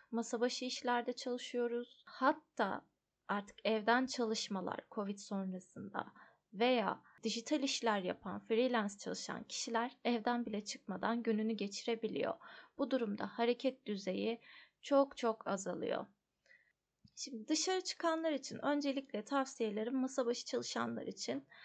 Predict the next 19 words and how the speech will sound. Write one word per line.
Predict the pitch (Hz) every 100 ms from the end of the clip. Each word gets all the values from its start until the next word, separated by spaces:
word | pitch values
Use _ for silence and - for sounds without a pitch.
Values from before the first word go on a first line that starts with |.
| - -
sabah | - - 359 277 262 -
iş | 311 302 -
yerine | 226 202
gittiniz, | 208 226 - 226 233 233 - - - _
kahvaltınızı | - 277 262 233 - - - - 202 202 240 - -
hızlıca | 294 226 196 190 190
yaptınız, | 214 226 - 220 214
kahvenizi | - 277 240 196 202 202
aldınız, | 226 202 180 - -
masa | 226 226 226
başına | 214 208 - 208 226
oturdunuz. | - - - 185 - - - - - - - -
Eğer | 277 208
molanız | 233 254 220 202 196 233
yoksa | 233 - 196 190
ve | 202 190
işiniz | 214 - 202 196
telefonla, | - 226 220 - 208 190
bilgisayarla | 214 220 208 - 202 202 196 185 180